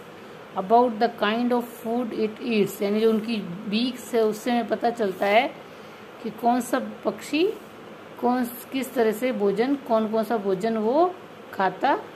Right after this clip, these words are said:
है। सबसे पहला आता है इसमें parrot। The parrot's curved beak help is to eat seeds, nuts and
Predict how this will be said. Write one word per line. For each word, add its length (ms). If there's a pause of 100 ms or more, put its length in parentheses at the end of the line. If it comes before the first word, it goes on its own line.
(120)
है। 400 (720)
सबसे 220
पहला 260
आता 180
है 60
इसमें 320
parrot। 440 (840)
The 80
parrot's 1160
curved 460
beak 180 (320)
help 500
is 220 (1080)
to 180
eat 240 (220)
seeds, 640 (800)
nuts 760
and 460